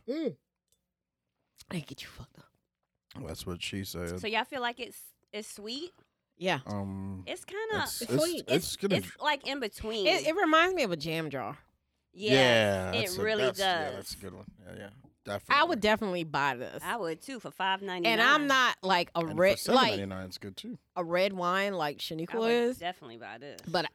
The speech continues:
Speaker 1: that's a red wine that I actually would buy.
Speaker 3: I
Speaker 1: And
Speaker 3: need
Speaker 1: I
Speaker 3: s-
Speaker 1: probably was ha-,
Speaker 2: How
Speaker 1: I
Speaker 2: you
Speaker 1: bet it's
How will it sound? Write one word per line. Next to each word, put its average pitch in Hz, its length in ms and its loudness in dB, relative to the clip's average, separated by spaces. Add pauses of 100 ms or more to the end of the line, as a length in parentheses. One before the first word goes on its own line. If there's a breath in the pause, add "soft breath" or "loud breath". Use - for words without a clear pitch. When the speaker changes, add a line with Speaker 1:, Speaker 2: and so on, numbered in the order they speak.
Speaker 1:
that's 190 260 2
a 240 80 0
red 180 180 4
wine 147 180 -4
that 147 140 0
I 156 160 -2
actually 156 220 -8
would 139 200 -8
buy. 127 320 -12
Speaker 3:
I 175 80 -4
Speaker 1:
And 196 80 0
Speaker 3:
need 196 40 4
Speaker 1:
I 196 40 6
Speaker 3:
s- 208 100 2
Speaker 1:
probably 311 240 6
was - 380 -4 (160)
ha-, 180 240 0
Speaker 2:
How 220 80 2
Speaker 1:
I - 20 6
Speaker 2:
you - 60 2
Speaker 1:
bet 254 220 2
it's 190 120 -10